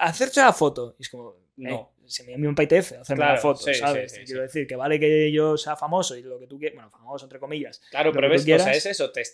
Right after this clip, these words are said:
Speaker 2: tú te estás quejando de eso.
Speaker 1: Pero
Speaker 2: ¿A ti que te
Speaker 1: por,
Speaker 2: pasa
Speaker 1: por las,
Speaker 2: relativamente poco?
Speaker 1: por las formas, es que es la cosa. Yo imagino que el Wyoming, esta gente, si contesta borde, es porque la gente los trata como un mono de feria. Y es como, "No, ante todo soy una persona".
Speaker 2: Claro, pero es que, pero es que ves, o sea, ahí yo
Speaker 1: Vale.
Speaker 2: te, te podría decir lo mismo que me estás diciendo tú. Podrías decir,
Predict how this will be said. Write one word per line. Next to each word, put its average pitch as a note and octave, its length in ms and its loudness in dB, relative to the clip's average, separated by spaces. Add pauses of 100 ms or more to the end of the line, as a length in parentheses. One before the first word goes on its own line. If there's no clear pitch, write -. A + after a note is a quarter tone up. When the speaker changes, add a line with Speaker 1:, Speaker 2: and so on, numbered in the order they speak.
(100)
Speaker 2:
tú F3 140 -8
te F#3 80 -2
estás E3+ 240 -2
quejando D#3+ 400 -6
de C#3+ 120 -2
eso. C#3 260 -6
Speaker 1:
Pero D3+ 140 6
Speaker 2:
¿A - 20 -2
ti D#3 100 -2
que F3 80 0
te E3+ 80 2
Speaker 1:
por, F#3 120 4
Speaker 2:
pasa E3 240 0
Speaker 1:
por C#3+ 160 0
las, C#3+ 160 0
Speaker 2:
relativamente D3+ 220 -6
poco? D3+ 280 0
Speaker 1:
por D#3+ 80 -6
las C3 180 -6
formas, C#3 520 -4
es C3 160 -10
que D3 100 -10
es C#3+ 80 -8
la D#3 140 -4
cosa. D3 280 -6
Yo C3+ 160 -4
imagino D3+ 400 -6
que C3+ 80 -10
el A#2 80 -12
Wyoming, C3 420 -6
esta C#3 200 -16
gente, C#3 240 -16
si A#2+ 100 -20
contesta - 420 -10
borde, D3+ 380 2 (180)
es C3+ 100 -8
porque C#3 160 -4
la C3+ 80 -4
gente C#3 220 -8
los C#3 120 -6
trata D3 200 -8
como D3+ 120 -4
un D#3 80 -6
mono D#3+ 200 -4
de B2+ 100 -12
feria. C#3 300 -6
Y B2 40 -16
es - 80 -20
como, A#2 140 -20
"No, C3 260 -12
ante B2+ 180 -16
todo F3 140 -4
soy A3 120 -6
una G#3 160 -2
persona". B2+ 340 -10
Speaker 2:
Claro, A#2 280 -2
pero B2+ 120 -6
es A2+ 100 -8
que, C#3+ 220 -6 (400)
pero C#3 280 -10
es - 60 -8
que F#3 100 2
ves, G#3 160 0
o D3+ 80 -2
sea, B2+ 220 0
ahí C3 160 2
yo C#3+ 40 -4
Speaker 1:
Vale. E3+ 200 8
Speaker 2:
te, - 140 -10
te D#3+ 100 4
podría D#3+ 280 2
decir G#3 240 -4
lo F#3 80 0
mismo G3 240 -4
que F3+ 100 -4
me C#3+ 60 -6
estás D#3+ 200 -6
diciendo F3 360 -8
tú. G3+ 180 -6
Podrías B2+ 320 -8
decir, B2+ 400 -10